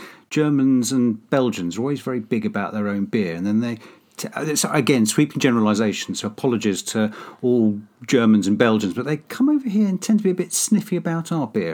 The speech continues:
The thing is with English beer is it's got a complexity to it that other, well, continental beers just don't have. Okay, it's a bit different. You're drinking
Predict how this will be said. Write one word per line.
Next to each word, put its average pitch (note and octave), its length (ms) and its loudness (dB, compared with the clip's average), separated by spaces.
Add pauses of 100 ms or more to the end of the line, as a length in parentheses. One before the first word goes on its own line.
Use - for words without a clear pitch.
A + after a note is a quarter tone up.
The G#3+ 160 -2
thing D4 220 4
is A#3 100 2
with G#3 140 4
English F#3 240 4
beer E3 280 2
is A2 120 0
it's B2+ 100 -4
got F#3+ 140 0
a F3+ 40 -2
complexity F3+ 960 -4
to C3 200 -4
it A#2 160 -4
that C3 180 -10 (320)
other, D3 360 -2 (500)
well, D#3 220 2
continental C#3 500 -4
beers C#3+ 240 -2
just - 240 -8
don't D3 300 -6
have. A2+ 380 -4 (280)
Okay, C3+ 380 -2
it's G#2 120 -6
a A2 40 -4
bit G#2 220 -4
different. A#2 400 -4
You're A2 100 -6
drinking G#2 880 -4